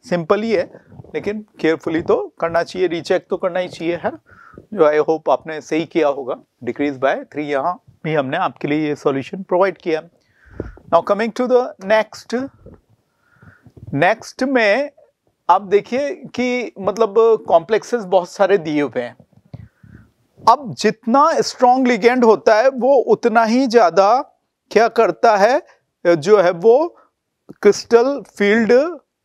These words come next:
स्प्लिटिंग करता है, octahedral क्रिस्टल फील्ड स्प्लिटिंग होगी,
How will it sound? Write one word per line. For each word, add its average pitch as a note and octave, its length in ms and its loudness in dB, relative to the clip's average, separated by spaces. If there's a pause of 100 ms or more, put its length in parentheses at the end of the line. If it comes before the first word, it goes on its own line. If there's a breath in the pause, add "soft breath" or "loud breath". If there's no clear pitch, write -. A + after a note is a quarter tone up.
(200)
स्प्लिटिंग C4+ 720 0 (340)
करता B2 320 2
है, G#2+ 120 -2
octahedral F3+ 640 2
क्रिस्टल F3+ 300 -2
फील्ड D#3+ 300 0
स्प्लिटिंग C#3 480 -4
होगी, B2+ 380 -12